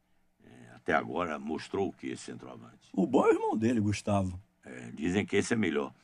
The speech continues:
Speaker 1: mas quem veio foi o, foi
Speaker 2: O
Speaker 1: o
Speaker 2: Walter.
Speaker 1: o Walter.
Speaker 2: Uhum.
Speaker 1: E disse que ele custou, eu vi ontem de, de uma mídia que ele custou um milhão de dólares.
Speaker 2: Uhum.
Speaker 1: Então,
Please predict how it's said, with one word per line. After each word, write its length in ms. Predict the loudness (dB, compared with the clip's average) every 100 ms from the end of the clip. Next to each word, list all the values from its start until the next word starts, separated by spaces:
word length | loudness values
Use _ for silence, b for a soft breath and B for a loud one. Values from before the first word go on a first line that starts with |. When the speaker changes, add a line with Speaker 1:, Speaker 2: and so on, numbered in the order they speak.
| _ _
Speaker 1:
mas 180 | -10 -4
quem 160 | -2
veio 180 | 0 -2
foi 160 | 2 2
o, 260 | 2 -2 -8
foi 240 | -8 4
Speaker 2:
O 40 | 6
Speaker 1:
o 60 |
Speaker 2:
Walter. 360 | 8 8 4 -2
Speaker 1:
o 80 | -10
Walter. 260 | -8 -6 -4
Speaker 2:
Uhum. 160 | -6 -6 b b b
Speaker 1:
E 100 | 0
disse 180 | 0 2
que 80 |
ele 100 | 0
custou, 460 | 2 -4 -4 -4 -2
eu 140 | -4
vi 160 | -2 0
ontem 340 | 0 -4 -6
de, 140 | -6 -8
de 60 |
uma 420 | -8 -8 -6 -6 -10 _ _
mídia 320 | 0 2 2
que 120 | 0 -2
ele 80 | -4
custou 320 | -8 -2 0
um 40 |
milhão 280 | 0 -2 -2
de 100 | 0
dólares. 480 | 6 8 8 4 -6 -20 _ _ _ _ _ _ _ _ _ _
Speaker 2:
Uhum. 320 | -12 -10 -8 -12 -18 -20 -12 0
Speaker 1:
Então, 340 | 0 0